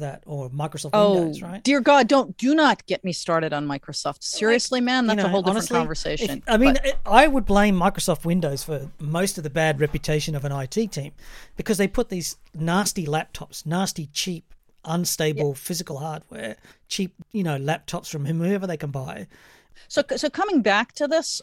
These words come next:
Speaker 2: you know, I just wanna highlight this notion that the what really matters.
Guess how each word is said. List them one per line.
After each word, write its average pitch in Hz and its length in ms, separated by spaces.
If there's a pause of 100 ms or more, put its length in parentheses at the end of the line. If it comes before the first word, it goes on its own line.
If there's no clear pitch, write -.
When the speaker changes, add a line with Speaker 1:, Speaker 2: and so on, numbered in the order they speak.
Speaker 2:
you 233 140
know, 202 80
I 220 100
just 247 160
wanna 285 140
highlight 240 600
this 196 220
notion 185 460
that 175 280
the 175 120
what 202 360
really 202 300
matters. 180 600